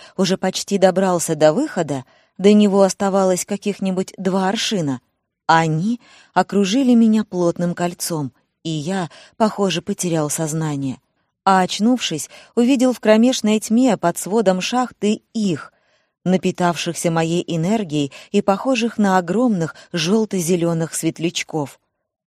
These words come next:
Выход, как я уже говорил, был совсем рядом, но я так ослаб, что не мог пошевелить и пальцем. И понял,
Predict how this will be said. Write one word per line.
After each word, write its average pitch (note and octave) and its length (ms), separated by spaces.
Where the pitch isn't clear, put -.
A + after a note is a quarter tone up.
Выход, E3+ 500
как - 220
я E3 140
уже D#3+ 180
говорил, E3 520
был C4+ 220
совсем B3 420
рядом, D3+ 460
но F3 120
я D#3+ 180
так E3 240
ослаб, E3+ 420
что - 200
не F#3+ 120
мог A3+ 200
пошевелить F#3 680
и G3+ 100
пальцем. C3+ 600
И E3 140
понял, E3+ 500